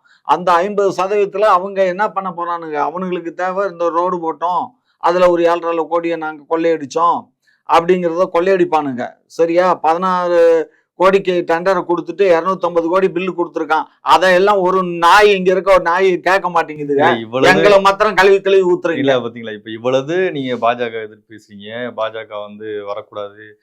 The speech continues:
Speaker 2: அப்படின்னு சொல்லி இவ்வளவு எதிர்த்து பேசுறீங்க. ஆனா, பாஜக பண்ற அதே பாசிசம் நடவடிக்கை, இப்ப வந்து பாஜக எதிர்த்து யாராச்சும் பேசிட்டாங்கன்னா தூக்கி உள்ள போட்டுறது, போய் கேஸ் போடுறது, அவங்கள மிரட்டுறது,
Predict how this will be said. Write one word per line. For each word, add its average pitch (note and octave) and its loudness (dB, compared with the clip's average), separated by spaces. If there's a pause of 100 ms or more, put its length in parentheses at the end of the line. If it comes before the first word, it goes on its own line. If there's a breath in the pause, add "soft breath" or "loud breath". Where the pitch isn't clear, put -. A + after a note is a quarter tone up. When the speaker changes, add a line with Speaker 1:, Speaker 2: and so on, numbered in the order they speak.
(100)
Speaker 2:
அப்படின்னு A2 -20
சொல்லி A2 -12
இவ்வளவு A2+ -8
எதிர்த்து A2 -16
பேசுறீங்க. G2 -20 (220)
ஆனா, C#3 0 (100)
பாஜக F3+ 2
பண்ற C#3+ -8
அதே B2 -2 (260)
பாசிசம் B2 -6
நடவடிக்கை, G#2+ -12
இப்ப A2 -20
வந்து A2 -14 (100)
பாஜக A#2 -6
எதிர்த்து A#2 -8
யாராச்சும் A2+ -8
பேசிட்டாங்கன்னா A2+ -12
தூக்கி A2+ -20
உள்ள A2 -14
போட்டுறது, G2+ -16 (400)
போய் B2 -2
கேஸ் B2 -8
போடுறது, G#2 -10
அவங்கள G#2+ -14
மிரட்டுறது, A2+ -6